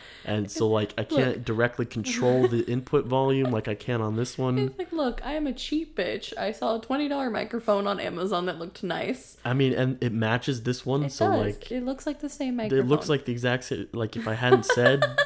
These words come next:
Speaker 2: <laughs>
Speaker 1: people would've, would've been stupid and just, you know. But,
Speaker 2: <laughs>
Speaker 1: but okay, back to what I was saying. Yeah, things don't bother me. I don't, like,
Speaker 2: <laughs>
Speaker 1: uh, <laughs>
Speaker 2: Goes on a tangent about things that bothers him. "Oh, no, things don't bother me."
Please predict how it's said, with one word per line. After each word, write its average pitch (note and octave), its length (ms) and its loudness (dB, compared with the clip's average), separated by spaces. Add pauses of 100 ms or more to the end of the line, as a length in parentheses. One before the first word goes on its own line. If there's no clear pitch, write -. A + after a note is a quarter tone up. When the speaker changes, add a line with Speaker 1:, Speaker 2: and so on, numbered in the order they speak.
(200)
Speaker 2:
<laughs> - 400 -20
Speaker 1:
people B2+ 300 0
would've, C3 360 2
would've B2+ 320 0
been C3 220 0
stupid C#3+ 400 -2
and C3+ 100 2
just, B2 140 -4 (320)
you B2+ 120 -2
know. C3 300 -2 (1080)
But, - 360 2 (160)
Speaker 2:
<laughs> - 160 -20
Speaker 1:
but E3+ 180 4
okay, D#3 160 6
back E3 260 4
to G3+ 80 -4
what F3 80 2
I B2+ 40 4
was B2 80 0
saying. C3+ 240 2
Yeah, D3+ 200 2
things F3+ 280 0
don't D3+ 180 4
bother C#3+ 260 2
me. A2+ 160 0
I B2+ 120 2
don't, D#3 240 -2
like, F#4 180 10 (380)
Speaker 2:
<laughs> G#4+ 360 4
Speaker 1:
uh, C3 400 4 (200)
<laughs> - 200 -2
Speaker 2:
Goes A3 220 6
on G#3 100 6
a A3 80 6
tangent A#3+ 400 4
about F#3+ 260 4
things B3 240 4
that F#3 120 2
bothers G3 380 8
him. B3 260 6 (260)
"Oh, F4+ 140 4
no, E4+ 240 2
things B3 220 -2
don't F4+ 160 0
bother B3+ 240 0
me." - 220 -4